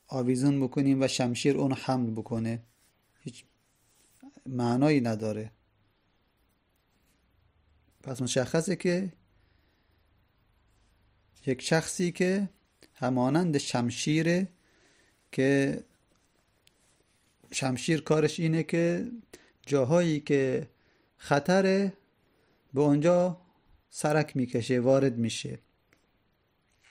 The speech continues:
پس ممدوح تشبیه شده به شمشیر در این که همیشه وارد کارزار می‌شه، وارد نبرد می‌شه و در صف اول قرار داره، از هیچ کسی نمیترسه، همانطوری که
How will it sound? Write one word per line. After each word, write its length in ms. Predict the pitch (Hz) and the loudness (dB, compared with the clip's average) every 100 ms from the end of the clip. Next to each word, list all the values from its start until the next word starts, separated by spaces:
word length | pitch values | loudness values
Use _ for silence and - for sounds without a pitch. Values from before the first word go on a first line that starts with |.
| _ _ _ _ _ _ _ _ _ _ _ _ _ _ _ _ _ _ _ _ _ _ _ _ _ | _ _ _ _ _ _ _ _ _ _ _ _ _ _ _ _ _ _ _ _ _ _ _ _ _
پس 220 | 135 - | -2 0
ممدوح 540 | 143 143 143 156 208 202 - _ _ _ _ _ _ - | 2 4 4 4 4 2 -4 _ _ _ _ _ _ -4
تشبیه 380 | 131 - 170 | -4 -2 -2
شده 280 | 165 165 156 | 0 0 0
به 80 | 143 | 0
شمشیر 840 | - 120 113 113 139 131 123 113 _ _ _ | -2 -2 -4 -2 0 0 0 -4 _ _ _
در 140 | 123 113 | -4 -2
این 260 | 143 147 | -2 -2
که 380 | - 151 160 156 - _ | -2 0 0 -2 -10 _
همیشه 460 | - 120 120 - 156 | -6 -2 -2 2 2
وارد 600 | 123 117 127 135 147 151 - _ _ _ _ - | 4 2 2 2 2 0 -8 _ _ _ _ -8
کارزار 680 | 131 120 117 117 143 143 | -2 0 2 4 4 4
می‌شه، 400 | 127 120 - 127 | 2 -2 0 0
وارد 540 | 120 110 117 120 123 123 _ _ _ _ _ _ _ _ _ _ _ _ _ _ _ | 2 0 0 0 0 -2 _ _ _ _ _ _ _ _ _ _ _ _ _ _ _
نبرد 500 | 123 131 131 151 131 | 0 2 4 4 4
می‌شه 520 | 135 131 - 139 131 120 | 0 0 2 4 4 4
و 100 | 123 | 2
در 180 | 123 120 | 2 0
صف 300 | - 135 139 | 0 -2 0
اول 300 | 120 120 151 | -2 2 2
قرار 360 | - 131 127 | 2 2 2
داره، 280 | 123 123 120 | 4 2 4
از 160 | 117 - | 2 0
هیچ 160 | 147 | -6
کسی 240 | - 135 135 | -4 -4 0
نمیترسه، 720 | 143 143 120 120 113 - 113 | 2 2 2 0 0 0 0
همانطوری 540 | 113 131 127 139 139 135 | 0 -2 0 0 0 0
که 360 | 156 156 151 | 0 0 -2